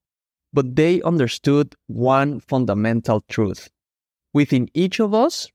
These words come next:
resides a divine spark, a manifestation of the absolute.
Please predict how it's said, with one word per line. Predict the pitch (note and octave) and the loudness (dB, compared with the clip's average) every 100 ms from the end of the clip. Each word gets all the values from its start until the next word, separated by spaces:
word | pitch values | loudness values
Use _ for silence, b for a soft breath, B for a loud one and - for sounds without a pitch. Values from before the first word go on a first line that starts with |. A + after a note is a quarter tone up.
| - | -2
resides | B2 - B2+ B2+ - - | -2 0 0 0 -2 -4
a | C#3 | -2
divine | B2 A2+ A#2 A#2+ | -2 0 0 0
spark, | A#2+ - A#2+ G#2 F2+ - _ _ - | -2 -4 0 2 0 -6 _ _ -4
a | |
manifestation | B2+ A#2+ A#2+ A2+ A2 - - C3 - D3+ D3 - | 0 2 0 0 -2 -2 0 0 2 -2 -2 0
of | B2 F#2+ | -2 0
the | A2+ - | -4 0
absolute. | A2+ A#2 - G#2 E2+ | -2 -2 -2 -2 -2